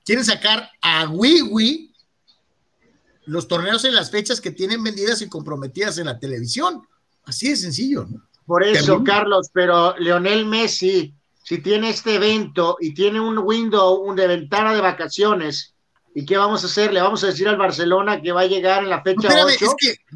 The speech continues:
Speaker 1: para variar, no entendiste. O sea, yo te estoy diciendo prácticamente lo mismo que tú, pero reafirmándolo con ciertos datos. O sea,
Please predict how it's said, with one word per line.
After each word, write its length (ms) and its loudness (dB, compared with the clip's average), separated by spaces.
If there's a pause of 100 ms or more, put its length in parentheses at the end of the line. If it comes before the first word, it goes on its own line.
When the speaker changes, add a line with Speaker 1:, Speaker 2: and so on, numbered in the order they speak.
Speaker 1:
para 180 2
variar, 360 2
no 100 2
entendiste. 680 -2
O 40 -12
sea, 180 -4
yo 100 -8
te 160 -10
estoy 160 -4
diciendo 280 -2
prácticamente 600 -2
lo 80 -2
mismo 240 -6
que 120 -6
tú, 200 -8
pero 180 0
reafirmándolo 680 -2
con 120 -8
ciertos 440 -6
datos. 420 -10
O 60 -14
sea, 320 -4